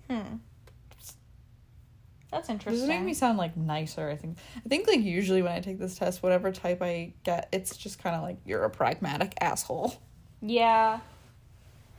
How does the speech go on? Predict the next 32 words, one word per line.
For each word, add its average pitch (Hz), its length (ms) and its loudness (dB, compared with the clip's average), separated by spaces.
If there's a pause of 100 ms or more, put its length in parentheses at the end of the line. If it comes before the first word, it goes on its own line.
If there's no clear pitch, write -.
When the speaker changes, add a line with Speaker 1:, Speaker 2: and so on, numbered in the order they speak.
(720)
Speaker 2:
Which 220 140 6
I 220 140 12
think 262 240 4
that's 185 300 6
one 165 100 0
of 151 100 -4
the 156 80 -4
types 160 340 -8
that's - 420 -6 (1160)
Speaker 1:
I 262 160 6
think 285 520 -2
that 349 480 4 (640)
also, 214 880 2 (240)
as 208 240 4
I'm 226 160 4
getting 202 320 2
older 190 480 2
and 208 120 2
being 185 300 0
more 180 400 -2 (800)
reflective 208 720 4
and 202 120 6
having 180 380 2
more 180 240 0
experiences, 208 1160 -2
though, 277 240 4
I 240 160 2
think 202 280 -4
my 196 80 4
answers 185 540 -4
are 170 100 0
changing. 185 840 -6